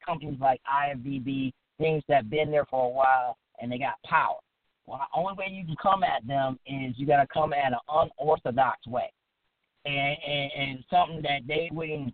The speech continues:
think about doing, and you gotta sort of be that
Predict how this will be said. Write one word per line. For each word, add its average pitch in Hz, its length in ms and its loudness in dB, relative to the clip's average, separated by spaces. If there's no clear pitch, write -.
think 185 220 -4
about 127 400 0
doing, 131 480 0
and 127 120 -4
you 143 120 0
gotta 151 320 4
sort 156 200 0
of 123 120 -8
be 147 380 -4
that 127 220 0